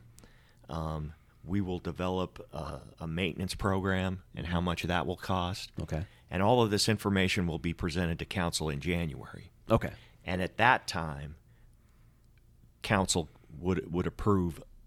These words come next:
Speaker 2: a fee, what the f-, actual fee is going to be.
Speaker 1: Got it.
Speaker 2: And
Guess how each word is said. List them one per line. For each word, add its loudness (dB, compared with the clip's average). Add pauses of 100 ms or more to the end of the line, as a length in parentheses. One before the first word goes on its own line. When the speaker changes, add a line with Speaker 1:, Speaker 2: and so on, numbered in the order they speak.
Speaker 2:
a -4
fee, 4
what 0
the -4
f-, -12
actual 0
fee 2
is 2
going 2
to -6
be. 0
Speaker 1:
Got -8
it. -16 (500)
Speaker 2:
And 0